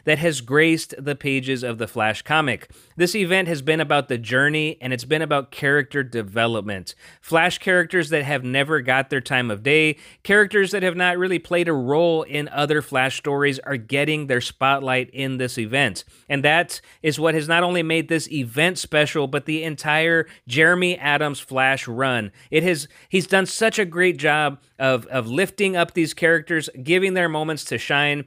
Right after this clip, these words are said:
He cares for the characters, and in turn, we reap the benefits of seeing those characters take the main stage.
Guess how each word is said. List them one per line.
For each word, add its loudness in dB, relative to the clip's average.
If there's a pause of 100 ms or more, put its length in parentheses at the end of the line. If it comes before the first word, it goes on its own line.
(120)
He -4
cares 4
for -2
the 0
characters, 0 (200)
and 0
in 0
turn, 2
we 0
reap 0
the 0
benefits 0
of -4
seeing -4
those -4
characters 0
take -2
the 0
main -2
stage. 0